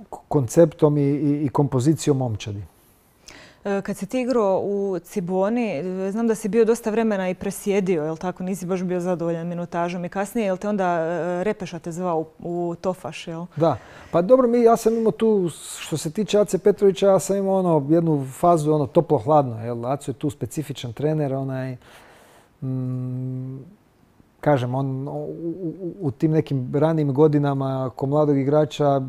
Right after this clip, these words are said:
Speaker 1: jednostavno on je, on je, što je sasvim normalno i razumljivo, gledao prije svega k-, ono, šta je najbolje za momčad, kako, ko-, koja je to, koji su to igrači koji mu mogu do-, donijeti onaj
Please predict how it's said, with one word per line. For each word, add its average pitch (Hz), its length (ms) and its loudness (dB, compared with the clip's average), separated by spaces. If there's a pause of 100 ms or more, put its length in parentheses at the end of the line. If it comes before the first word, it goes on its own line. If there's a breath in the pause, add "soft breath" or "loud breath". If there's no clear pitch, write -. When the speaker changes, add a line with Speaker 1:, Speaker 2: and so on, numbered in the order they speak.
Speaker 1:
jednostavno 139 680 0 (1000)
on 147 160 2
je, 143 120 2
on 143 160 0
je, 135 240 -2 (240)
što - 220 -4
je 120 60 0
sasvim 135 360 0
normalno 139 400 0
i 127 60 -2
razumljivo, 135 520 0
gledao 143 360 4
prije 143 260 -2
svega 139 380 2
k-, - 240 -12
ono, 131 400 -2 (340)
šta - 180 -2
je 143 60 0
najbolje 147 320 4
za 123 100 -2
momčad, 147 380 0
kako, 143 460 -4
ko-, 156 260 2
koja 156 240 0
je 139 60 -2
to, 160 200 -2
koji 160 200 -4
su - 80 -18
to 165 60 -2
igrači 156 320 2
koji 156 160 -2
mu 147 140 -2
mogu 156 220 0
do-, 160 180 4
donijeti 151 440 0
onaj 147 200 0